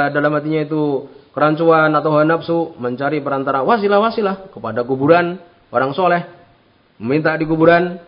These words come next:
ya, tawasul, ziarah, dan sebagainya. Untuk apa? Tawas-, untuk tawasul, wasilah. Lalu kenapa kamu lakukan? Ini ayatnya.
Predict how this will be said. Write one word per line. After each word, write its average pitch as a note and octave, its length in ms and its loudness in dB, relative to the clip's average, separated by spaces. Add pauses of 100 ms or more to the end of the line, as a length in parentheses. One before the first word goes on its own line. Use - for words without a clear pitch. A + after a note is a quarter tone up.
(340)
ya, C3+ 320 -6
tawasul, E3+ 640 -2
ziarah, D#3 400 -2
dan C3+ 160 -2
sebagainya. E3+ 640 -4 (1120)
Untuk - 240 -2
apa? B3 240 2
Tawas-, A3 400 0
untuk G3+ 240 -4
tawasul, A#3 560 -2
wasilah. G#3 480 -2 (720)
Lalu C#3 160 -2
kenapa B3 320 0
kamu A#3 160 0
lakukan? G3+ 260 0 (140)
Ini D3 240 -4
ayatnya. A#2 360 -2